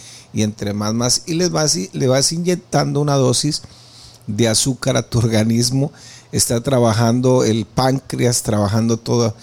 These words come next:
porque trabajan todas las glándulas salivales y vas a tener un problema serio con el tiempo. Bueno, esta vida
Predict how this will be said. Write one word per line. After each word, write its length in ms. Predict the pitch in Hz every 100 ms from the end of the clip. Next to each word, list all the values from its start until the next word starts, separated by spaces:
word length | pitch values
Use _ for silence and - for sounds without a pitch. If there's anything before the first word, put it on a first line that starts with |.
| - - -
porque 560 | 233 190 202 202 208 185
trabajan 460 | - 151 143 160 156
todas 160 | 151
las 160 | 160 143
glándulas 540 | 139 135 139 143 135
salivales 600 | 113 120 120 131 123 127 -
y 180 | 113 107
vas 240 | 113 -
a 160 | 156 165
tener 260 | 175 156
un 100 | 156
problema 480 | 156 135 127 110 117
serio 340 | - 101 113 113
con 160 | 92
el 140 | 98 87
tiempo. 500 | - 76 - - - - - - - - - - -
Bueno, 340 | - 156 233 202 - - - - - - - -
esta 320 | - 156 -
vida 520 | 220 220 220 220 240